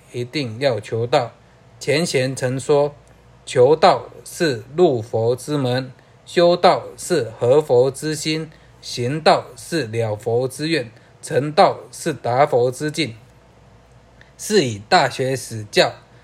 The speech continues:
因为这个缘故，圣人来，才来说大学。其实大学之大人之学，求了道，要合佛之心，要跟佛的心连在一起，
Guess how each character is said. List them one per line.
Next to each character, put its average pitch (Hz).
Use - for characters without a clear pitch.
因 156
为 127
这 170
个 127
缘 117
故， 143
圣 143
人 123
来， 123
才 147
来 139
说 151
大 139
学。 110
其 180
实 143
大 156
学 123
之 160
大 139
人 113
之 147
学， 120
求 143
了 156
道， 139
要 160
合 123
佛 143
之 160
心， 156
要 139
跟 165
佛 127
的 127
心 151
连 123
在 131
一 135
起， -